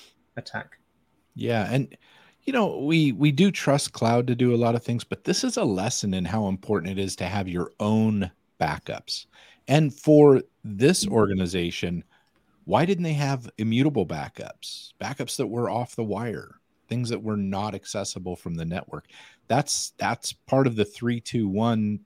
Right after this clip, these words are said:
Speaker 2: you know, backup strategy that's been around since, you know, we, we were hunting dinosaurs, basically. <laughs> You, you,
Speaker 1: <laughs>
Speaker 2: you know,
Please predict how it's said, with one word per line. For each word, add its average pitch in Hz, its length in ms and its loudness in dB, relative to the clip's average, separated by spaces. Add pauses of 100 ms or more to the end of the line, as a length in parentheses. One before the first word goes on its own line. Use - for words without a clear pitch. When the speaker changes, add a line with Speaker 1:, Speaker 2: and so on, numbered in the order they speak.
(560)
Speaker 2:
you 104 160 -6
know, 95 120 -4
backup 110 440 -2
strategy 90 500 -4
that's 90 220 -8
been 98 160 -2
around 90 480 0
since, - 480 -6 (640)
you 143 100 -6
know, 117 200 0
we, 117 160 -2
we 127 180 0
were 113 120 2
hunting 113 240 0
dinosaurs, 147 720 0
basically. - 640 -8
<laughs> - 40 -6
You, 117 400 6
you, 135 160 6 (380)
Speaker 1:
<laughs> - 320 -20
Speaker 2:
you 151 140 2
know, 123 300 4